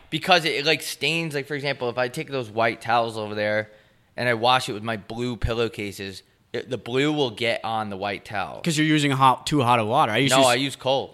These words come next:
Speaker 2: I use cold, and I, my, my colors are mixed. I, I, I, I really don't think you, I think it's one of those things that the older generation told us you should do, like how they to-, they told us you should drink ginger ale when you're sick, even though it doesn't do anything.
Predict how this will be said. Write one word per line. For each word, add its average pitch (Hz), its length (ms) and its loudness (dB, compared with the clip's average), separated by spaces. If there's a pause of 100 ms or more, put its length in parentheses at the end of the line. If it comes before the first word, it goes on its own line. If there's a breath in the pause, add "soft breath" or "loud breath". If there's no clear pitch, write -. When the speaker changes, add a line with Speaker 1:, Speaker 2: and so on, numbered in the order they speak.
Speaker 2:
I 131 120 4
use 262 180 0
cold, 131 280 -2
and 139 80 0
I, 135 120 4
my, 123 380 4
my 165 160 4
colors 107 360 0
are 104 60 -2
mixed. 101 360 -4 (1080 loud breath)
I, 143 360 6
I, 135 100 8
I, 165 80 4
I 156 160 6
really 180 300 6
don't 175 180 2
think 156 220 0
you, 147 160 -2
I 151 80 4
think 185 160 2
it's - 120 0
one 170 100 2
of 170 40 2
those 160 180 2
things 139 260 -2
that 127 180 2
the 131 40 -4
older 131 220 -2
generation 131 460 -2
told 120 240 -2
us 127 160 -2
you 123 80 -6
should 117 180 -6
do, 120 300 -2 (180 loud breath)
like 120 180 4
how 131 140 4
they 117 120 4
to-, 131 200 -4
they 123 100 -2
told 120 220 -2
us 104 60 -6
you 113 60 -6
should 107 120 -8
drink 113 220 -2
ginger 110 320 -4
ale 110 120 0
when 110 100 -4
you're 107 100 -6
sick, - 280 -2
even 110 120 -6
though 107 40 -4
it 104 60 -6
doesn't 107 220 -4
do 104 140 -8
anything. 117 360 -6